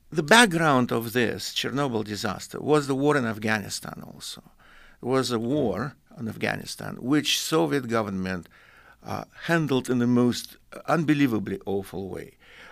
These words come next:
Uh, what does this mean? That means that, uh, that the, uh, the body bags coming from Afghanistan would be shipped in the evening, in night, and buried at middle of the night,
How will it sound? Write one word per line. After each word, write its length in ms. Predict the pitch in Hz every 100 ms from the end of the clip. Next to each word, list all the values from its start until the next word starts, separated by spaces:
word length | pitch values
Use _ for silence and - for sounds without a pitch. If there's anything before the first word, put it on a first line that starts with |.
| -
Uh, 120 | 101
what 200 | 127 156
does 240 | 139 113
this 200 | 117 -
mean? 240 | - 95 -
That 220 | 113 117
means 280 | 117 120 110
that, 260 | 107 107 101 - - - -
uh, 120 | 82
that 320 | 110 110 107
the, 400 | - 107 104 98 - - - -
uh, 220 | 107 90 - - - _ -
the 200 | 98 92
body 300 | 107 170 147
bags 420 | 107 95 98 -
coming 340 | 107 117 123
from 240 | 101 95 87
Afghanistan 720 | 82 87 78 - - - -
would 200 | 101 95
be 80 | 98
shipped 360 | - 139 -
in 140 | 110 95
the 220 | 98 113
evening, 420 | 107 95 76 - _ _ -
in 220 | 101 101
night, 460 | 107 95 - - - - - - - _ 104
and 340 | 107 107 -
buried 480 | 107 123 135 120 -
at 200 | 107 -
middle 300 | 113 113 120
of 140 | 123 117
the 80 |
night, 480 | 123 127 98 - -